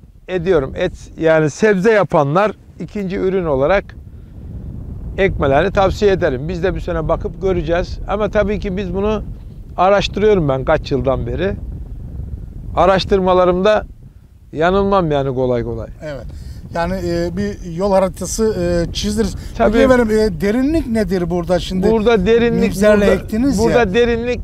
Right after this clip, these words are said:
Speaker 1: iki santim ve üç santim derinlik var.
Speaker 2: Hmm, yani tohum öyle düştü.
Speaker 1: Evet, öyle düştü.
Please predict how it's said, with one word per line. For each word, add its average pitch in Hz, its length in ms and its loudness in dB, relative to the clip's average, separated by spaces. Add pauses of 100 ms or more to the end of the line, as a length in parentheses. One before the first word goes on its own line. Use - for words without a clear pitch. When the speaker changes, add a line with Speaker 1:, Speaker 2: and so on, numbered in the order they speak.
Speaker 1:
iki 220 200 -6
santim 214 460 0
ve 214 80 0
üç 208 160 -2
santim 190 460 -2
derinlik 160 520 -4
var. 117 280 -16 (260)
Speaker 2:
Hmm, 165 260 -12
yani 160 340 0 (240)
tohum 214 380 0
öyle 196 220 2
düştü. 160 200 0
Speaker 1:
Evet, 131 240 2
öyle 160 280 2
düştü. - 260 -12